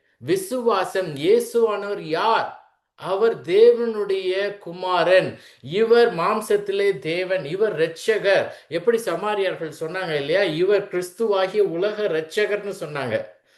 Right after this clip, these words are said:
"This is indeed the savior of the world" அப்படின்னு சொல்லி அறிக்கையிட்டாங்க.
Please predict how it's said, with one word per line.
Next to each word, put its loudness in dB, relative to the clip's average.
"This 2
is 4
indeed -2
the 2
savior 4
of -6
the 2
world" 4
அப்படின்னு -4
சொல்லி -2
அறிக்கையிட்டாங்க. -2